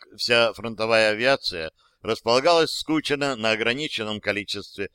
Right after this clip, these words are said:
аэродромов вблизи границы. Многие авиаполки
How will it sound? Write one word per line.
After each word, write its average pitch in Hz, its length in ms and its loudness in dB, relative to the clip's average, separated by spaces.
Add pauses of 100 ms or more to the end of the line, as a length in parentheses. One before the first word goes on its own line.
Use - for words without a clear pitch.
(140)
аэродромов 120 680 2
вблизи 95 340 -4
границы. 82 720 -8 (480)
Многие 117 500 2
авиаполки 113 840 2